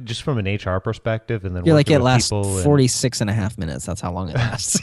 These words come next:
Speaker 2: <laughs>
Speaker 1: No, I, I see it be from, um, typically eighteen months to two years.
Speaker 2: Right.
Speaker 1: Um, and then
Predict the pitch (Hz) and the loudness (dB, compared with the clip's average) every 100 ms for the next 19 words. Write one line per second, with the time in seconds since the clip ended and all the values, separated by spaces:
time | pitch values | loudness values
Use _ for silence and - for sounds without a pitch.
0 | 202 - 170 131 165 196 202 - 208 160 | 2 2 0 2 2 2 0 2 2 2
1 | 131 - 131 135 131 123 131 117 107 107 | 0 -10 -6 -2 -2 -2 -2 0 0 -4
2 | 110 - 107 95 92 90 - _ _ _ | -8 -6 -4 -4 -4 -8 -12 _ _ _
3 | _ 139 131 - 160 151 117 107 117 - | _ -20 -18 -8 -8 -4 -6 -6 -8 -8
4 | 113 104 104 - 101 - 101 90 85 101 | -6 -4 -6 -8 -16 -10 -8 -6 -6 -8
5 | - _ _ - 98 - _ - 87 85 | -10 _ _ -2 0 -2 _ -8 -6 -6
6 | - 117 110 107 | -8 -6 -4 -2